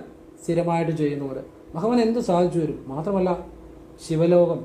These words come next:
ഭഗവാന്റെ അനുഗ്രഹം ഉണ്ടാകും, ഭഗവാനെ അറിയും. സർവ ശത്രുദോഷങ്ങളെ അല്ലെങ്കിൽ സർവ ദോഷങ്ങളെ,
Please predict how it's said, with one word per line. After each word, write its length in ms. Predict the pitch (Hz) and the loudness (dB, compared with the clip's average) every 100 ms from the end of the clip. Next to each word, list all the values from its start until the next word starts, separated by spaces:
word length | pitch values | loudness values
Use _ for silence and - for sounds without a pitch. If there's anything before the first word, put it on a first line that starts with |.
| - | -12
ഭഗവാന്റെ 440 | 139 151 180 196 175 | -10 -4 -2 0 0
അനുഗ്രഹം 460 | 151 160 190 175 | -2 0 0 2
ഉണ്ടാകും, 420 | 151 147 147 139 - - - | 0 0 -2 -4 -10 -20 -14
ഭഗവാനെ 440 | 143 160 196 190 175 | -4 2 4 4 2
അറിയും. 540 | 147 151 165 156 - - - - | 0 -2 -2 -2 -6 -14 -18 -8
സർവ 640 | 202 214 240 262 269 277 247 - - - - - - - - | -2 2 2 2 2 2 2 -2 -14 -20 -20 -20 -20 -10 -4
ശത്രുദോഷങ്ങളെ 960 | 185 202 190 185 180 175 170 165 156 160 - - - | -2 -2 0 0 0 0 0 0 -2 -4 -14 -18 -6
അല്ലെങ്കിൽ 500 | 160 170 165 151 - | 0 0 0 -2 -6
സർവ 480 | - 160 165 180 - - - - 156 | -2 0 2 0 -2 -10 -20 -10 0
ദോഷങ്ങളെ, 680 | 156 170 170 165 160 147 | 2 2 2 -2 -2 -2